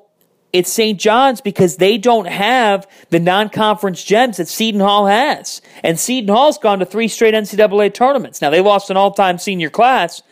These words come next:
but that carries weight when you have that type of experience, when Miles Powell has that type of experience.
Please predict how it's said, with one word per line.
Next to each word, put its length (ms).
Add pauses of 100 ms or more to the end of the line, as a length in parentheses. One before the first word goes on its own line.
(380)
but 140
that 220
carries 420
weight 360 (400)
when 140
you 120
have 180
that 220
type 180
of 100
experience, 800 (300)
when 160
Miles 320
Powell 280
has 260
that 180
type 220
of 80
experience. 800